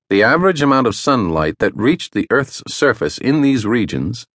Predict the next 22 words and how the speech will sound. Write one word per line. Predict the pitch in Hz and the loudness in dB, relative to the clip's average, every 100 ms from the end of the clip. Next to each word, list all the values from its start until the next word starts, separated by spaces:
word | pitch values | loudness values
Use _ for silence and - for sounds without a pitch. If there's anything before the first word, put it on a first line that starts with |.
| - | -2
increased | 143 160 - 156 170 - | 0 0 -2 -2 -4 -2
by | 139 | 0
about | 139 139 135 | 2 0 0
four | - 156 | 2 2
percent, | 147 151 160 98 - _ _ _ _ _ _ _ _ _ - | 2 -2 0 -2 -4 _ _ _ _ _ _ _ _ _ -4
enough | 98 113 123 | 0 0 0
to | - | 0
lift | 95 139 120 - - | 2 2 2 -4 -2
average | 107 107 107 95 | 0 2 0 0
annual | - 110 107 87 | 0 0 0 -2
precipitation | 78 92 107 92 - 135 151 - 82 | -4 -4 -4 -4 -4 -2 -2 -2 -2
on | 78 | 0
land | 90 131 147 | 0 2 2
areas | 76 73 76 101 113 | 0 0 -2 -2 -2
in | 87 | -2
the | 87 | -2
Northern | 92 98 85 80 | 0 0 0 -2
Hemisphere | 131 143 - 76 80 101 | -2 -2 -4 -4 -2 -2
by | 80 | -2
a | 76 | -2
similar | - 120 107 98 | -4 -2 0 0
magnitude. | 98 120 120 78 - 69 65 | 0 -2 -2 -4 -4 -4 -6